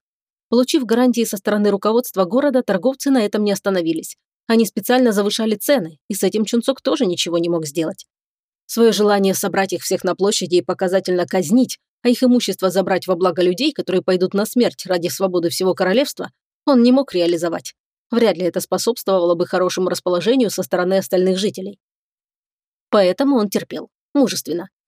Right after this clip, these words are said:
Покричать и помечтать, в красках расписывая, как головы этих омерзительных людей катятся по эшафоту,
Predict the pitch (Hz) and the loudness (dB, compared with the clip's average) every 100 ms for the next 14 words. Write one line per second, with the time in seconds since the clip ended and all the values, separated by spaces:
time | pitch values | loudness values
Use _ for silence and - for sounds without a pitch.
0 | _ - 233 247 - 285 226 190 180 - | _ -4 0 0 0 -2 -2 0 0 -2
1 | - 226 - - 226 240 196 214 202 220 | -4 -6 -8 -6 -4 -2 -4 -4 -4 -4
2 | - 190 185 190 180 220 180 175 175 196 | 0 0 0 -2 2 2 2 0 0 0
3 | 196 196 233 190 185 190 190 220 196 202 | 0 0 -2 0 -2 0 0 0 -2 -2
4 | 190 - - 180 170 185 269 285 220 | -4 -6 -2 -2 0 -2 -2 0 0